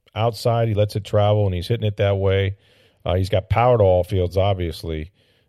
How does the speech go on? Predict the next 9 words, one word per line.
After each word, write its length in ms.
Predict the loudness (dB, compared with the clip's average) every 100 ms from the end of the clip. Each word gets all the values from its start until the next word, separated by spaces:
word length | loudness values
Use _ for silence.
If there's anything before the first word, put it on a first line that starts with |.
| -8
um, 480 | -4 -4 -4 -8 -6
but 160 | 0 2
he 80 | 2
is 120 | 0
not, 180 | -2 -4 -8
he 140 | -4
is 80 | -2
not 160 | -2 -4
chasing. 480 | -2 -2 -2 -10